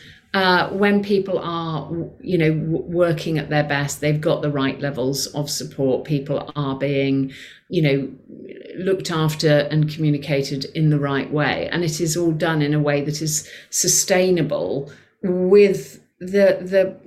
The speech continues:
you know, the triple bottom line concept of people, profit and planet,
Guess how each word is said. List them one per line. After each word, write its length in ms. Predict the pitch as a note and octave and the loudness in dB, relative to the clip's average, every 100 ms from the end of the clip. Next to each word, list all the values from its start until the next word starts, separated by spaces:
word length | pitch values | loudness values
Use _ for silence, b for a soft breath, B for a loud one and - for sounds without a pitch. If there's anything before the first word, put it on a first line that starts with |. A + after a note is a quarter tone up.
| - | -12
you 120 | - F3+ | -4 0
know, 160 | D3+ | 0
the 120 | D#3+ | -2
triple 420 | - G3 F#3 F3 E3 - - | -2 -4 0 0 0 -6 -4
bottom 360 | E3+ - F#3 | -4 -2 0
line 340 | F#3 G#3 G3+ F#3+ | 2 4 4 2
concept 540 | D3+ D3 - - - | -2 -2 -4 -6 -4
of 100 | D3+ | -4
people, 320 | - D#3 D#3+ | -2 -2 0
profit 380 | D3+ D3 D3 D3+ | 0 -2 -2 -2
and 140 | D#3 | -2
planet, 760 | D3+ F3 D#3+ B2+ A2 - - | -2 0 2 2 0 -4 -6